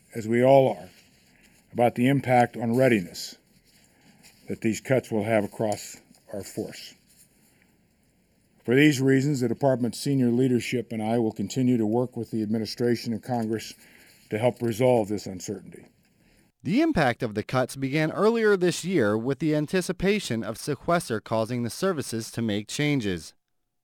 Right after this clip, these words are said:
Speaker 2: One such example was delaying the deployment of the aircraft carrier U S S Harry S. Truman.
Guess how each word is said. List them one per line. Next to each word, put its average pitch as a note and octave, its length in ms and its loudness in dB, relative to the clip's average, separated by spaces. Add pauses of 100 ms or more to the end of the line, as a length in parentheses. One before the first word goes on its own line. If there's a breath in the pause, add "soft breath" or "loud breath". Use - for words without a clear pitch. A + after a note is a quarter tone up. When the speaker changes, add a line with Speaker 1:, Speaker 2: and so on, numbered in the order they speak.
(180)
Speaker 2:
One A2 260 -2
such - 280 -2
example B2 520 -4
was C3 180 -2
delaying B2+ 560 0
the A#2 80 -2
deployment A#2 640 -2
of A#2+ 180 -8
the B2 200 0
aircraft C3+ 480 -2
carrier D3+ 440 -2
U G#2 280 -4
S A2+ 180 -2
S B2+ 260 -2
Harry A2 360 -4
S. A#2+ 160 -2
Truman. A#2 560 -4